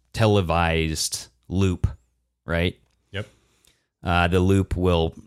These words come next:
Speaker 1: show the satanic pedophiles, that this world is run by them, and all the dark things that they have done, okay? So now going to post three eight six two, we look at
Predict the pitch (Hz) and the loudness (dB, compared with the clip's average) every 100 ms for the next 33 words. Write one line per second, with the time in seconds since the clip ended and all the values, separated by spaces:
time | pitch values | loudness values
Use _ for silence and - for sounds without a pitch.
0 | - - 87 78 78 76 69 53 - 71 | -12 -6 -2 -2 -2 -4 -6 -8 -8 -8
1 | - 73 71 98 107 - 92 87 85 - | -8 -10 -8 -4 -4 -2 -4 -2 -4 -8
2 | - 71 76 87 87 78 71 98 110 110 | -14 -14 -8 -4 -4 -4 -4 -2 0 2
3 | 104 98 101 98 98 85 73 71 58 87 | 2 2 2 0 -2 -4 -6 -8 -8 -8
4 | 82 73 92 80 78 - 87 78 76 73 | -6 -6 -4 -4 -4 -8 -8 -8 -8 -8
5 | 71 65 67 64 - - _ - 78 80 | -8 -8 -10 -10 -12 -20 _ -20 -8 -4
6 | 87 - _ _ _ _ _ _ _ _ | -4 -8 _ _ _ _ _ _ _ _
7 | _ _ - 104 110 107 92 107 117 147 | _ _ -4 2 4 4 2 2 2 2
8 | 151 - 123 107 92 90 90 - - 101 | 0 -2 2 2 4 2 0 -4 0 2
9 | 95 - - - - _ _ _ _ _ | 2 -2 -6 -8 -10 _ _ _ _ _
10 | _ _ _ _ _ - 117 139 170 170 | _ _ _ _ _ -6 0 2 2 2
11 | 120 120 - - - 110 - - 107 69 | 2 0 -2 -6 -2 0 0 0 2 0
12 | - _ _ _ _ _ _ _ _ - | -4 _ _ _ _ _ _ _ _ -20
13 | - _ _ _ _ _ _ _ 104 117 | -20 _ _ _ _ _ _ _ 0 4
14 | 139 156 131 117 - 104 95 92 - - | 6 6 4 0 -4 -2 0 0 -2 -6
15 | - | -8